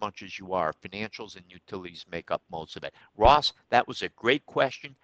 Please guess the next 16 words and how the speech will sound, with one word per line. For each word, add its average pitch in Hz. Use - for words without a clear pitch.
Thank 131
you. 143
Stay 135
safe, 131
stay 127
healthy. 117
Let's 127
go 135
back 127
to 139
the 120
phone 151
lines. 214
We 170
have -
Topper. 190